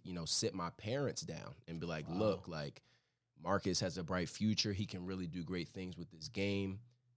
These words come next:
Speaker 1: This is what needs to be done. This is how you need to do it, X, Y, Z. You know, you need to go to the N C A A clearinghouse. You need to make sure he's taking the credits he needs to be N C A A eligible." Whole bunch of stuff, you know, I didn't know. 'Cause, you know, as we go to school, we just,
Speaker 2: Yeah.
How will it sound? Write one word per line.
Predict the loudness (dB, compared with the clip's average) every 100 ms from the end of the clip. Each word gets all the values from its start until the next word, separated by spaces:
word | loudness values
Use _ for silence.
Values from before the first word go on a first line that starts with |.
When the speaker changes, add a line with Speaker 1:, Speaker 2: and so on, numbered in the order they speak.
| _
Speaker 1:
This | 2 4 6
is | 2
what | 0
needs | 0 -2 -2
to |
be | -2 -2
done. | -2 -2
This | 0 0
is | 2
how | 0
you | 0
need | 0 0
to |
do | -2 0 2
it, | 2
X, | 0 -2 -2
Y, | -2 -2
Z. | 0 2
You | 2 0
know, |
you | -2 -4
need | -4
to | -4
go | -4
to | -2
the | -2
N | -2
C | -2 -2
A | -4
A |
clearinghouse. | -2 0 0 2 0 -2
You | -4
need | -6
to |
make | -4 -2
sure | -2 -2
he's | -2
taking | -2 -6 -6
the | -8
credits | -4 -4 -2 -4
he | -4
needs | -2 -2 -2
to | -4
be | -4 -2 -2 -4 -10 _ _ _
N | -4 -2
C | 0 0 0
A | 0
A | 4
eligible." | 6 6 2 0 0 -2 -8 0
Whole | 2
bunch | 2 0
of | 0
stuff, | 2 2 4
you | 2
know, | 0
I | 6 8
didn't | 8 6
know. | 2 2
'Cause, | 2 2
you | 2
know, | 2
as | 2
we | 0
go | 0
to | 0
school, | 0 0 4
we | 4
just, | 6 4
Speaker 2:
Yeah. | 4